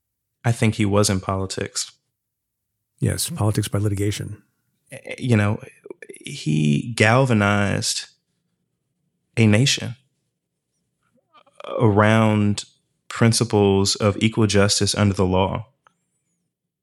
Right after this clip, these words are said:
Speaker 1: and due process and racial justice. He wasn't just a lawyer in the courtroom. He was a thought leader and, in his own way,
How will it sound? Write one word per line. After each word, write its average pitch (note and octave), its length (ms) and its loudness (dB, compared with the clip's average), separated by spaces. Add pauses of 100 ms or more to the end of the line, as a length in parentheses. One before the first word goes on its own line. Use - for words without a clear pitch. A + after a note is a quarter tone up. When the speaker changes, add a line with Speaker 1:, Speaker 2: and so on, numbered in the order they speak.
(140)
Speaker 1:
and G2 240 0
due F#2+ 120 0
process - 920 -2 (420)
and G2+ 200 0
racial G2 320 0
justice. - 720 -6 (920)
He - 160 -6
wasn't C#3 340 4
just G2 200 0
a F#2 40 0
lawyer F2+ 320 2
in F2 80 -2
the F2 60 -6
courtroom. A2 540 -2
He C#3 320 -4 (1000)
was G#2 180 2
a F#2+ 80 2
thought - 360 2
leader G2 460 -2 (880)
and, F#2+ 580 0 (480)
in C3 180 4
his A2+ 200 4
own A#2+ 320 2
way, F#2 320 -2